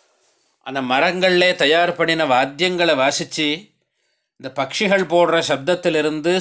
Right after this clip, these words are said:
ஸ்வரங்களை கண்டுபிடிச்சி தேவதைகள் வாக்சக்தியை அடைஞ்சா அப்படின்னு இந்த வேதம் இந்த சரித்திரத்தை நமக்கு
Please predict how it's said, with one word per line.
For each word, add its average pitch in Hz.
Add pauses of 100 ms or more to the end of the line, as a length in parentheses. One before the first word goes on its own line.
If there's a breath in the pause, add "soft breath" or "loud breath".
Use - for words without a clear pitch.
(120)
ஸ்வரங்களை 165
கண்டுபிடிச்சி 156
தேவதைகள் 156 (500 soft breath)
வாக்சக்தியை 160
அடைஞ்சா 147 (680)
அப்படின்னு 139
இந்த 185
வேதம் 185
இந்த 147
சரித்திரத்தை 170
நமக்கு 139